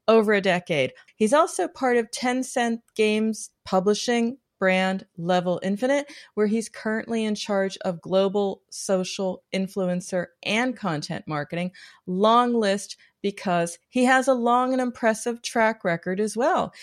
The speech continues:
He's been heading community engagement at companies such as Dolby, Disney, N C Soft, Square Enix, the leading social media and community manager as well at Blizzard Entertainment and Twitch.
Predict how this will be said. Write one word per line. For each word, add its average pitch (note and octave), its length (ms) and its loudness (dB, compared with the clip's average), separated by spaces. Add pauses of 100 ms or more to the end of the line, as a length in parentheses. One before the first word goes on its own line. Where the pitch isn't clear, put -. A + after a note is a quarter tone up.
(180)
He's G3+ 340 0
been G#3+ 280 0
heading A3+ 560 0
community A#3+ 520 0
engagement A#3 580 0
at F#3 120 -2
companies G#3 640 -4
such F#3+ 240 -4
as G3 160 -6
Dolby, G#3+ 600 -2
Disney, G3+ 680 -2
N G#3+ 160 -2
C G#3 220 -6
Soft, F#3 440 -2 (300)
Square - 380 2
Enix, G#3 500 -2 (260)
the G3+ 80 0
leading A3 520 2
social G3 640 -4
media F#3+ 720 0
and F3 160 -8
community G3+ 720 -2
manager F#3 680 -2
as D#3 160 -8
well G#3+ 520 0
at - 280 -6
Blizzard G3 440 -2
Entertainment F3+ 580 -4
and E3+ 140 -6
Twitch. F#3+ 340 -4